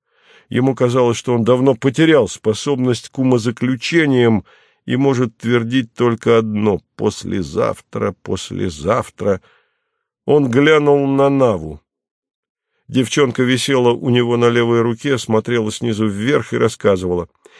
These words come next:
«Они все сбились в кучу, и стало страшно жарко. Ты знаешь ведь, какие они. А луны в эту ночь совсем не было. Тогда моя мать тихонько вытолкнула меня, и я проползла на четвереньках у всех под ногами,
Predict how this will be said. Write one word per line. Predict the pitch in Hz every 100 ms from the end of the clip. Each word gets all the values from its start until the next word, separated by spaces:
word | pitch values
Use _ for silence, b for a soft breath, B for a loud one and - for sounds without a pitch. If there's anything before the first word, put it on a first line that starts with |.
| B B B -
«Они | 135 165
все | 160 - 160
сбились | 127 143 147 135
в | -
кучу, | 185 185 127
и |
стало | 113 156 151 135
страшно | - 151 147 151
жарко. | 143 131 98 - 101
Ты | 160
знаешь | 147 160 156 -
ведь, | 110 -
какие | 123 - 113 104
они. | 104 101 95 B B B B
А | -
луны | 127 151 175 208 190
в | 147
эту | 147 151
ночь | 131 110
совсем | 139 135 185 190
не | 135 90
было. | 71 69 B B B B _
Тогда | 139 135 160
моя | 147 147
мать | 147 143 -
тихонько | 147 - 147 135 143
вытолкнула | 143 180 135 120 120 120 113
меня, | 113 113 101 98
и | 139
я | 127 156
проползла | - 127 120 131 127 120 139 139
на | 120
четвереньках | 117 117 - 131 143 131 - 117 123
у |
всех | 113 - 135
под | - 127
ногами, | 123 139 120 98 107